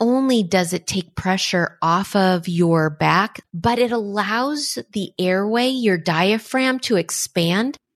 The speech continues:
So it gives your voice more projection, more power. It sounds more confident, and you sound more professional.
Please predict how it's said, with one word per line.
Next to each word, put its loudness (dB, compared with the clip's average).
So 2
it -2
gives -2
your 2
voice 0
more 2
projection, -2
more -2
power. 0
It -10
sounds -2
more 0
confident, -2
and -2
you 0
sound 0
more 4
professional. -4